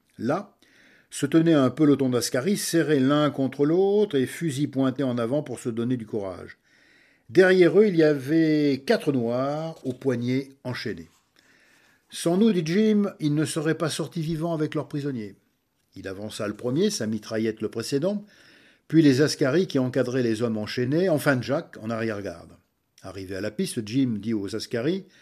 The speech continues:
Allez, filez vite, nous resterons ici cinq minutes. » L'escorte et les prisonniers se mirent en marche, et tout à coup, les Noirs enchaînés entonnèrent un chant dur et barbare, un chant de haine et de défi.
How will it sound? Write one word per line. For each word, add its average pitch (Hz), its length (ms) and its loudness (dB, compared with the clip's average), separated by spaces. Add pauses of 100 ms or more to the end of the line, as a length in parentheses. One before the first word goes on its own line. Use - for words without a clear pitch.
(220)
Allez, 151 180 4
filez 185 240 4
vite, 135 300 0
nous 117 100 -6
resterons 143 400 -2
ici 139 220 -2
cinq 143 160 -4
minutes. » 110 400 -4 (920)
L'escorte 151 460 2
et 139 40 2
les 131 120 4
prisonniers 147 640 2
se - 180 -4
mirent 117 480 -2
en 139 120 -4
marche, 190 560 -8
et 131 80 -6
tout 202 180 -8
à 127 80 0
coup, - 280 -8 (720)
les 135 140 2
Noirs 165 300 4
enchaînés 151 360 2
entonnèrent 147 440 0
un 127 100 0
chant 120 300 -6
dur 113 480 -4
et 98 80 -6
barbare, 120 500 -4
un 107 120 -4
chant 139 260 -8
de 117 220 -2
haine 107 160 0
et 92 80 -6
de 92 100 -8
défi. 196 480 -4